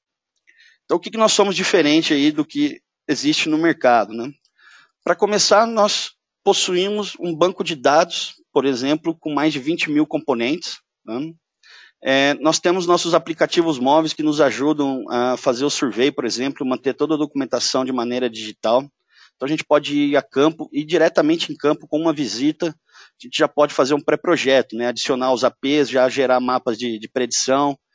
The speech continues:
inclusive aí também agora análise de capacidade, tá? É, outra coisa,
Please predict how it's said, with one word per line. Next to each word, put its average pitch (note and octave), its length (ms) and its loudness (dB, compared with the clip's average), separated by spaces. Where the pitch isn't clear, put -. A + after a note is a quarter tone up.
inclusive D#3 640 2
aí D3 140 4
também C3+ 340 -2
agora C3 420 2
análise B2+ 420 0
de B2 140 -8
capacidade, A#2+ 800 -2
tá? G#2 100 -16
É, C#3+ 380 2
outra D3+ 280 0
coisa, G3 440 4